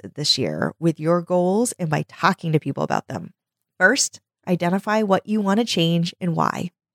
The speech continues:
Next, identify how you're gonna fill those gaps so the change actually happens. Then, figure out what are the perceived and real blockers that you need to work through.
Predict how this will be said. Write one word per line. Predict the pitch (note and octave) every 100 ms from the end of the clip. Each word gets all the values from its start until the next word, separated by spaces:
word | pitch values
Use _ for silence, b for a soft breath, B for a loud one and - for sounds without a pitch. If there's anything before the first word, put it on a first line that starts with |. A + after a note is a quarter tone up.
| _ _
Next, | F3 B3+ - - - _ _ -
identify | G3 F#3 G3+ G#3 G#3
how | F#3+ - F#3+
you're | A3 A3
gonna | A3+
fill | G#3 G3+ G#3
those | G#3+ G#3+
gaps | - E3 D3+ -
so | F3
the | E3
change | - F3+ E3+ E3+ -
actually | - D#3 - D#3+
happens. | C#3+ C#3+ - - D#3+ - - _ _ -
Then, | F#3+ G#3 B3+ C#4+ b b -
figure | B3+ D#4+
out | D4+ A3+
what | G#3 G3+
are | F#3+
the | F3+
perceived | E3+ - G#3+ A3 -
and | F3 E3
real | F#3+ F#3+
blockers | F3 D#3 - D#3+
that | D#3+ -
you | F3+
need | F3 F3
to | E3+
work | D#3 C#3 -
through. | - B2 -